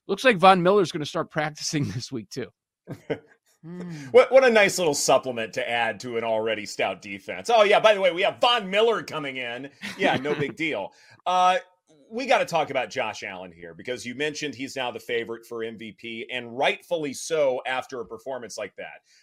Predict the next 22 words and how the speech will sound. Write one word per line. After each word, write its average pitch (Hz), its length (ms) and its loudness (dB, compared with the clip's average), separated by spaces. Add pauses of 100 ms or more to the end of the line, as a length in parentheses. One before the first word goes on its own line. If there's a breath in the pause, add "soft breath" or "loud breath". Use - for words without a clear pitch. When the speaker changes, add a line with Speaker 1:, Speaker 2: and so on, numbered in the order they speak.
(100)
Speaker 3:
First 214 240 0
off, 165 320 2
Joe, 151 400 2 (260)
bi-, 254 120 -10 (120)
quick - 220 -2
trivia 143 280 -6
question. 104 440 -10 (320 soft breath)
Uh, 156 260 0
how 208 160 -6
many 269 160 -4
teams, 214 680 -8
uh, 160 340 2
since 170 280 -10
the 165 120 -6
s-, 147 160 -8 (120)
season 175 440 -10
expanded 151 340 -6
to 139 60 -10
sixteen 147 380 -10
games, 139 360 -10
wh-, 131 180 -12
has, 127 280 -8